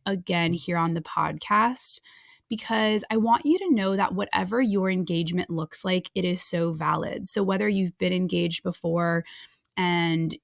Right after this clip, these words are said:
it was maybe not exactly like you expected, or you're thinking about getting engaged and you still feel some anxiety,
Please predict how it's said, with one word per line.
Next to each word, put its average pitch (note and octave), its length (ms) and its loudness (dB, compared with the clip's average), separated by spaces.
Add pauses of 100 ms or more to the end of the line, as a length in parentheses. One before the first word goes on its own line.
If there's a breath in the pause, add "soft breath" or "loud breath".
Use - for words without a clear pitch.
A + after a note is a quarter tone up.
it F3 220 -2
was E3 480 -2
maybe F3 300 0
not E3+ 240 0
exactly F3+ 380 -2
like E3+ 160 -2
you F3+ 120 0
expected, A3+ 680 0
or F3+ 160 4
you're F3 300 2 (420 loud breath)
thinking A#3 300 0
about G#3 200 0
getting G3 240 2
engaged F#3+ 480 2
and F3+ 140 2
you F3+ 100 2
still F#3 240 0
feel F#3 200 2
some F3+ 200 0
anxiety, E3+ 680 0